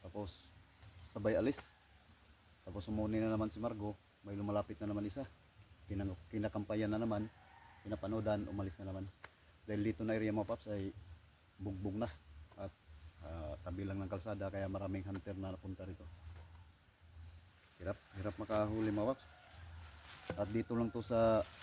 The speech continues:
nahulihan din ni Telmo nung, ah, Biyernes Santo.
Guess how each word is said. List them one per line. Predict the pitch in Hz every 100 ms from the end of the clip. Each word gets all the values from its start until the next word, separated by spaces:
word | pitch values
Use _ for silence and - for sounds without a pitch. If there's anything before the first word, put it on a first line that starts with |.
| -
nahulihan | 104 107 110 110 107
din | 107
ni | 107 107 104 101 - - -
Telmo | 107 104 107
nung, | 104 104 104 104 95 - - -
ah, | 95
Biyernes | 92 95 101
Santo. | 101 95 -